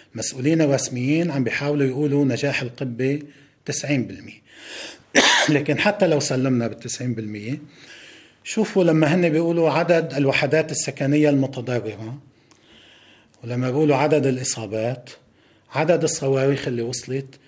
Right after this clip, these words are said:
بيعني لمجمل عدد الصواريخ اللي قالوا إنها أطلقت، بيعني إنه حديث عن تسعين بالمية هو تضييع، هو كذب.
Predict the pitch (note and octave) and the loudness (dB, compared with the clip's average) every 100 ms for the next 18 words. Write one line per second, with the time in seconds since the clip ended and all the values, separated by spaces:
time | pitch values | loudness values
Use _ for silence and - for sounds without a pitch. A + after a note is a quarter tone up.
0 | _ _ - B2 D#3 C#3+ B2+ A#2+ B2 - | _ _ -4 2 4 4 2 0 -4 -8
1 | - _ _ A#2 B2+ D3+ F3+ E3+ D3+ C3 | -20 _ _ -4 0 0 0 2 2 2
2 | C#3 C3+ A#2 A#2 - _ _ _ _ _ | 2 0 -2 -6 -20 _ _ _ _ _
3 | A#2+ A2 G#2 G#2 - A#2+ B2+ C3+ C#3 C3 | -10 -8 -8 -8 -4 -2 0 0 0 -4
4 | A#2+ C3 D3+ C3+ B2+ B2+ A2+ A#2+ B2 - | -4 0 2 2 2 0 0 -4 -8 -12
5 | - B2 C#3 C#3 - _ _ _ A#2+ C3+ | -10 -8 -8 -10 -20 _ _ _ -2 0
6 | C3 B2 A2+ A2+ A2+ - A2 B2+ B2+ B2 | 0 0 -2 -4 -6 -8 -6 -6 -6 -6
7 | A2 G#2 - A2+ G#2+ G#2+ G#2+ G#2+ G#2+ A2+ | -8 -8 -8 -8 -8 -6 -8 -8 -10 -12
8 | A#2+ _ - - - A2+ G#2 A2+ G2 G#2+ | -16 _ -20 -20 -18 -14 -12 -14 -14 -8
9 | A2+ G2+ F2 - A2+ G#2 G2 G2 G2 F#2 | -6 -6 -10 -16 -14 -12 -12 -14 -16 -18
10 | _ - B2 A2+ | _ -8 -8 -8